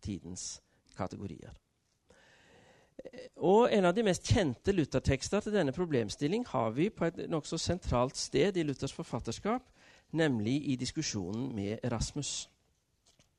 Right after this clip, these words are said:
Erasmus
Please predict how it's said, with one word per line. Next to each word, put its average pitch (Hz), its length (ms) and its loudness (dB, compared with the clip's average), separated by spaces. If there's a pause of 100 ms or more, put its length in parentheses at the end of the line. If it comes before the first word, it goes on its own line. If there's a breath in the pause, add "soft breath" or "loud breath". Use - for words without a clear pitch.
(2000 loud breath)
Erasmus 220 600 6